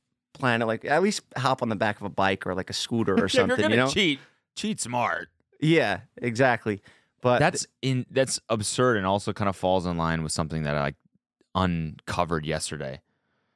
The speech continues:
Speaker 2: There's, like, this whole subreddit called Gym Snark. Like, as I post more, as I get more into Cody Trains and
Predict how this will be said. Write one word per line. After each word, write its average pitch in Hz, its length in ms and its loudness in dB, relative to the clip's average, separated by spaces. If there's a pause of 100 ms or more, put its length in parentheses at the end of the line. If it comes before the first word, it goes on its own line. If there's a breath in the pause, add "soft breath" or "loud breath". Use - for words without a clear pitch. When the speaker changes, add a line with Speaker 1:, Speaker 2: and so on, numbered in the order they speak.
(160)
Speaker 2:
There's, 95 160 2
like, 104 120 2
this 92 120 0
whole 110 380 2 (260)
subreddit 85 560 -2 (140)
called 82 340 -2
Gym 92 320 -2
Snark. 73 520 -8 (1000)
Like, 123 200 0
as 151 200 2
I 156 100 6
post 131 400 0
more, 127 220 4
as 120 160 2
I 127 40 2
get 113 240 2
more 117 200 4
into 110 120 0
Cody 110 300 0
Trains 104 540 0
and 90 240 -6